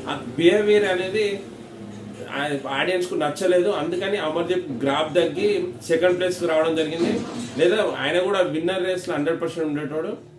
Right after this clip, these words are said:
అది అమర్దీప్కు చాలా మైనస్ అయిపోయింది, అగ్రెసివ్. ఎందుకంటే ఆ, పల్లవ్ ప్రశాంత్తోనే టూ టైమ్స్ అవ్వడం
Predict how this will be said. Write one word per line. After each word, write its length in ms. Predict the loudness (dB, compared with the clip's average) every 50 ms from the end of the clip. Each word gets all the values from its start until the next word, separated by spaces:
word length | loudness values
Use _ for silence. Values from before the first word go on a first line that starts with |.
| -20 -20 -20 -20 -20 -20 -20 -20 -20 -20 -20 -20 _ -18 -12 -6 -4
అది 200 | -4 -2 -2 -2
అమర్దీప్కు 760 | -2 0 -2 -2 0 0 0 0 0 -2 -4 -4 -4 -4 -8 -12 -18 _ -20 -20 _ -20 -20 -12 -8 -4
చాలా 160 | -4 -2 -2
మైనస్ 400 | 2 2 2 4 2 2 0 0
అయిపోయింది, 440 | -2 -2 -2 -4 -6 -6 -4 -4 -2
అగ్రెసివ్. 580 | -2 -2 0 0 0 0 -2 -2 -2 -2 -2 -2 -4 -8 -12 _ _ _ _ _ _ _ -8
ఎందుకంటే 360 | -6 -4 -4 -2 -2 -2 -4
ఆ, 320 | -4 -6 -8 -12 -16 -18 -20 -20 -20 -20 -20 -20 -20 -20 -20 -20 -20 -16 -8 -6
పల్లవ్ 260 | 0 2 4 2 4 2
ప్రశాంత్తోనే 580 | -2 -2 -2 -2 -2 -2 -4 -4 -4 -4 -6
టూ 280 | -6 0 4 6 6 6
టైమ్స్ 280 | 6 2 0 -2 -2
అవ్వడం 400 | 0 0 0 0 0 -2 -4 -8